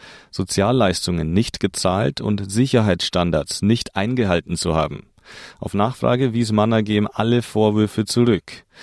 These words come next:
Ein Sprecher von B M W erklärte, man habe den Zulieferer um Aufklärung gebeten. In Frankreich sind Zehntausende Menschen gegen Antisemitismus auf die Straße gegangen.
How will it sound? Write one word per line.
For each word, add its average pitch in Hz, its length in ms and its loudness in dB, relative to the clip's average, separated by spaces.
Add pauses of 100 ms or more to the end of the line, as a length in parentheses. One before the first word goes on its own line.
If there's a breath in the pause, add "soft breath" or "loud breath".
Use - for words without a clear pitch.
(240 loud breath)
Ein 98 160 0
Sprecher 107 360 -2
von 104 220 2
B 104 140 4
M 101 120 4
W 110 120 2
erklärte, 110 680 2
man 120 200 0
habe 110 240 2
den 104 160 2
Zulieferer 110 840 0
um 117 140 0
Aufklärung 101 640 0
gebeten. 80 560 -4 (1080 loud breath)
In 107 100 0
Frankreich 107 600 0
sind 120 240 0
Zehntausende 123 720 2
Menschen 107 480 2
gegen 101 260 0
Antisemitismus 104 1080 0
auf 107 160 -2
die 117 120 0
Straße 104 480 0
gegangen. 87 520 -2